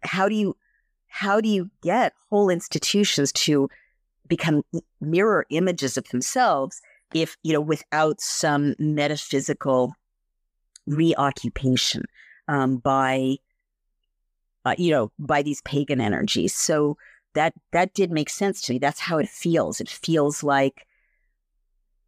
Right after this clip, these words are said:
you know, it's kind of, to me, it feels like God has kind of said, "You know what? You wanna do it yourselves.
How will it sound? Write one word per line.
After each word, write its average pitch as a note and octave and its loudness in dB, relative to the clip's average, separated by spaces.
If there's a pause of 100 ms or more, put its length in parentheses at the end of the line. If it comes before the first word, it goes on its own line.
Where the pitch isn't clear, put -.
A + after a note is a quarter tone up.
(1080)
you G#3 -2
know, E3+ 4
it's D#3 -2
kind - 2
of, F#3+ -4
to - 2
me, D#3+ 4
it - -2
feels D#3+ -2
like D#3 0
God C#3+ 0
has C#3 0
kind D3+ 0
of - 0
said, D3+ 0
"You D#3+ -2
know D3+ 2
what? D3+ 2
You D#3 0
wanna D3 2
do D3 2
it C#3+ 2
yourselves. D3+ 0